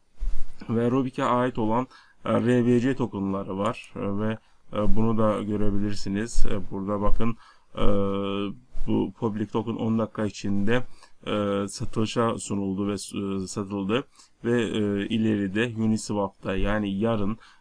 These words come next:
e, yirmi dört Eylül'de Uniswap'ta listelenecektir R B S token'lar.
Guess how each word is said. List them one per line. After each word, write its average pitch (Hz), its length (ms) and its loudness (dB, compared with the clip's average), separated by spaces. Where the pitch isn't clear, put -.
e, 107 60 -4
yirmi 110 360 2
dört 123 280 -4
Eylül'de 110 640 -2
Uniswap'ta 110 600 -2
listelenecektir 101 880 -4
R 98 340 -4
B 98 140 -4
S 101 200 -8
token'lar. 98 680 -6